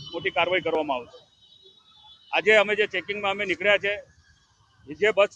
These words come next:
પગ-, અમે પકડી હતી એમાં કોઈ પણ પેસેન્જર ટિકિટ વગરનો મળ્યો નથી, પરંતુ કદાચ એમને મેસેજ મળી ગયો હશે એટલે કદાચ ટિકિટ આપી ચૂક્યા હશે, પરંતુ કાન ખોલીને કંડક્ટર હોય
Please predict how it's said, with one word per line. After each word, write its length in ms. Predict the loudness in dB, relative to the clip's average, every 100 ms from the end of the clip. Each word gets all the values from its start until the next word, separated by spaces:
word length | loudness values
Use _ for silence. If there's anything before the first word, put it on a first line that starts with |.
| -6
પગ-, 440 | -2 2 2 2
અમે 140 | 0 -2
પકડી 340 | -4 -2 0 0
હતી 200 | 0 -4 -6
એમાં 200 | -8 -8
કોઈ 160 | -8
પણ 180 | -8 -4
પેસેન્જર 400 | -4 -4 -4 -2 -2
ટિકિટ 320 | -6 -12 -8
વગરનો 260 | -8 -8 -2
મળ્યો 220 | 4 4
નથી, 280 | 4 -4 -20 _ _ _ _ _ -4
પરંતુ 360 | 0 0 0 -2
કદાચ 320 | 0 6 6
એમને 200 | 4 0
મેસેજ 300 | 0 0 0 0
મળી 280 | 0 2 4
ગયો 180 | 4
હશે 200 | 4 2 -4 -6 -16
એટલે 300 | -4 -2 -2
કદાચ 200 | -2 -4
ટિકિટ 240 | -6 -4
આપી 280 | -4 -4 -10
ચૂક્યા 280 | 2 6 6
હશે, 120 | 4 -8 _ _ _ _ _ -2
પરંતુ 420 | 0 0 0 4 6 4 0 _ _ _ _ -8
કાન 220 | -2 0 -2
ખોલીને 460 | 0 4 6 6 4
કંડક્ટર 560 | 2 2 2 2 -2 2
હોય 340 | 6 6 6